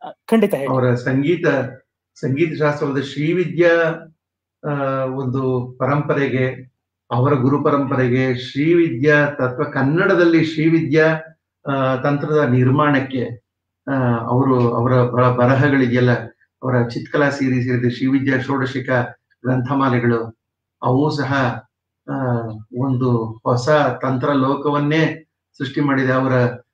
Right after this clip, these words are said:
Speaker 2: ಅಭಿನವ ಗುಪ್ತರೊಡನೆ, ಭಾಸ್ಕರಾಯ ಮಕ್ಕಿಗಳೊಡನೆ, ಲಕ್ಷ್ಮೀಧರರೊಡನೆ ಅವರ, ಆ, ಒಡನಾಟ ಎಷ್ಟು ಅದ್ಭುತವಾಗಿ ಕಂಡು ಬರುತ್ತೆ ಅಂದ್ರೆ, ಅದೆಲ್ಲವನ್ನ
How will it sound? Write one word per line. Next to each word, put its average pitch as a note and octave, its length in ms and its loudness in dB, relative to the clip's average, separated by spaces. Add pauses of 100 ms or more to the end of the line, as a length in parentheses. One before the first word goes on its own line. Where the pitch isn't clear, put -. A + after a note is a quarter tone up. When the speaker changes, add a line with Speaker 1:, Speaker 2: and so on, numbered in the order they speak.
(220)
Speaker 2:
ಅಭಿನವ C3 420 0
ಗುಪ್ತರೊಡನೆ, C3 1000 -2 (200)
ಭಾಸ್ಕರಾಯ C3 540 0
ಮಕ್ಕಿಗಳೊಡನೆ, B2+ 840 0
ಲಕ್ಷ್ಮೀಧರರೊಡನೆ C3 920 0
ಅವರ, B2 200 2 (600)
ಆ, C3+ 60 -4
ಒಡನಾಟ B2+ 560 2 (560)
ಎಷ್ಟು C#3 260 -4
ಅದ್ಭುತವಾಗಿ C3+ 540 -4
ಕಂಡು B2 180 -4
ಬರುತ್ತೆ B2 280 -4
ಅಂದ್ರೆ, B2+ 220 -4
ಅದೆಲ್ಲವನ್ನ C#3 460 0